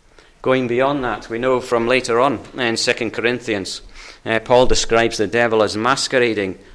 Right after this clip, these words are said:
as an angel of light. So not only are people blind by nature,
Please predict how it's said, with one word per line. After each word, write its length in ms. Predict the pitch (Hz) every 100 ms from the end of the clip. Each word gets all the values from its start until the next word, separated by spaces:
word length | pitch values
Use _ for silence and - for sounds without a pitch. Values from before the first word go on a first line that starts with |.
| -
as 180 | 117 113
an 120 | 110
angel 360 | 123 113 104
of 120 | 101 104
light. 340 | 117 117 - - - _ _ _ _
So 160 | - 127
not 160 | 143
only 500 | 151 165 139 117 87 - -
are 140 | - 110
people 340 | 139 135 117
blind 380 | 110 123 127 113
by 160 | 107
nature, 540 | 107 120 139 - 98